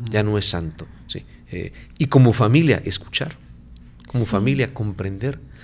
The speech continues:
Speaker 1: Como familia, si quiere llorar, que llore. Si quiere gritar, que grite.
Speaker 2: Sí, sí, yo creo que eso,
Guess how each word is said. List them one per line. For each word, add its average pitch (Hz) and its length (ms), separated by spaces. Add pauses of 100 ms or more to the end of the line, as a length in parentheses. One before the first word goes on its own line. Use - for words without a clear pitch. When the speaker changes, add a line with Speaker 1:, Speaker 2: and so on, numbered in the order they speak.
(220)
Speaker 1:
Como 127 220
familia, 113 580
si 110 140
quiere 147 240
llorar, 151 400
que 101 140
llore. 123 300 (340)
Si - 160
quiere 175 220
gritar, 170 420 (260)
que 98 140
grite. 131 360 (680)
Speaker 2:
Sí, 208 460
sí, 233 260
yo 233 180
creo 233 220
que 254 260
eso, 247 540